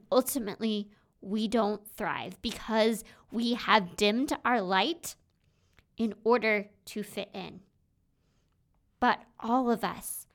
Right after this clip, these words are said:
have the ability to begin to transform our lives and the lives of those around us when we show up as the most alive version of ourselves, when we do the things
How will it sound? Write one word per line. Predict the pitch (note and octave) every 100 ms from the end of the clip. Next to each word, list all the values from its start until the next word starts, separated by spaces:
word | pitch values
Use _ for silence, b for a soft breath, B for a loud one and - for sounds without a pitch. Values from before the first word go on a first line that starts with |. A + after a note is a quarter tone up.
| _ _ _
have | - A3 B3+ A#3 A#3
the | D4
ability | C#4 A#3+ A3+ A#3 A#3 A#3
to | - A#3
begin | B3 F#3+ A3 A3+ C4+
to | - E4
transform | - A#3+ B3 D4 - - G3+ A3 C4 E4+ G4 B B B -
our | A3+ D#4+
lives | D#4 B3+ A3+ B3 C#4 D#4 - -
and | B3+ D4
the | F4+
lives | D4+ G#3 A3+ A#3 -
of | F#3+ G3
those | G#3+ A3+ C4 -
around | F3+ F#3+ G#3+ C4
us | D#4+ D#4+ B B
when | - A#3 C4 D4
we | D#4
show | D#4 B3+
up | F#3+ F#3+ - - _ _ _ _
as | A3 C4 C4+ C4 A#3+ G3+ b b -
the | A#3+
most | A3+ G3+ G#3 A#3
alive | G3+ F#3 F#3+
version | F3 F3 - F3+
of |
ourselves, | E3 F3 - - - - b b
when | - G3+ B3+ D4+ D#4 -
we | B3 B3+
do | A3 A3
the | A3
things | A3+ F#3+ F#3 F#3+